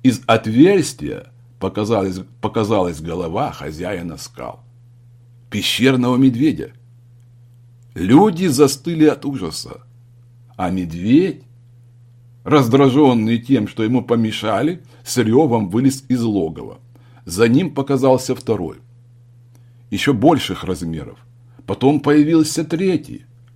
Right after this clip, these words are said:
Охваченные яростью, хищники набросились на испуганных охотников чужого племени. И в тесном ущелье закипел страшный бой.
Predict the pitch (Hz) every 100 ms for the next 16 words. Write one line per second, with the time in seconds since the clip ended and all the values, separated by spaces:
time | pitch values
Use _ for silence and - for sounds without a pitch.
0 | _ _ _ _ _ - - - 117 117
1 | 107 107 104 101 135 147 92 - - -
2 | - - - 160 202 - 107 95 71 67
3 | - - 95 120 104 98 123 160 - 135
4 | 139 98 107 - 127 117 117 - 101 -
5 | 92 90 85 - 80 85 82 87 82 82
6 | 71 65 - - - - - - - 143
7 | 143 - 151 - 92 92 92 - 175 147
8 | 82 78 104 - - 127 139 139 - 110
9 | - 87 98 76 73